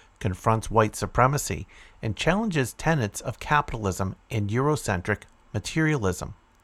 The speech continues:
These fights demonstrate how a movement built upon an Indigenous rights framework far exceeds the goals of environmental protection and provides a roadmap to decolonizing our current economic paradigm.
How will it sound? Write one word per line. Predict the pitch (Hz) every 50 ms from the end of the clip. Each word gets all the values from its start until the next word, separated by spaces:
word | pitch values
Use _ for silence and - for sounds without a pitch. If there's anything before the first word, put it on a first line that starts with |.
| _ - - - _ _ _ _ - - - - _ _ _ _ -
These | 107 104 104 - -
fights | - 110 107 107 - -
demonstrate | - - 117 110 120 127 117 - - 123 113 113 95
how | 95 113 117
a | 110
movement | 104 101 117 135 147 147 143 123 110 98 104
built | 120 127 160 156 -
upon | 131 - - 117 113
an | 110 110 110
Indigenous | - 117 113 104 135 139 - 135 123 117 - - 123
rights | 117 110 101 -
framework | - - - 156 165 175 165 135 95 69 60 - - - - - - - - -
far | - - - 113 104 117 127 123
exceeds | 120 - - - - - 147 151 139 - -
the | - 123
goals | 104 110 120 123 131 131 110
of | 120 107 113
environmental | 117 110 104 101 120 117 120 120 117 120 - - 113
protection | - 113 107 - - 135 127 - - - 98 80 - - - - - - - -
and | - 110 90
provides | 107 101 110 107 104 104 95
a | 107 98
roadmap | 92 110 127 156 170 143 127 101 95 92 90 - -
to | - - 107
decolonizing | 95 90 117 127 131 - - 147 143 147 147 135 127 127 123 113 - 135 - -
our | 107 98
current | - - - - 123 135 135 - -
economic | 135 127 - 113 101 92 90 90 101 - -
paradigm. | - - 123 117 120 120 110 95 90 85 78 80 107